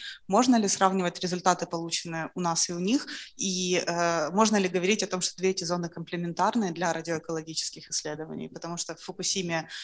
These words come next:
другой тип почв, например. В Фукусиме есть, э, достаточно большая территория океана, загрязнённая радионуклидами.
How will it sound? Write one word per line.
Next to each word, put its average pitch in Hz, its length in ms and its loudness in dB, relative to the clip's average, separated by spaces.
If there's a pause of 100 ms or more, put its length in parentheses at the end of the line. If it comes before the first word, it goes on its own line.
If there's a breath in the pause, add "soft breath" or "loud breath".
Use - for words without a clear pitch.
(140 loud breath)
другой 247 280 2
тип - 240 -4
почв, 175 320 -2
например. 160 420 -8 (160)
В - 60 -20
Фукусиме 208 500 -2
есть, 185 320 -2
э, 170 220 -8
достаточно - 480 -4
большая 175 340 0
территория 180 460 -2
океана, 165 420 -2
загрязнённая 156 720 -6
радионуклидами. 156 760 -10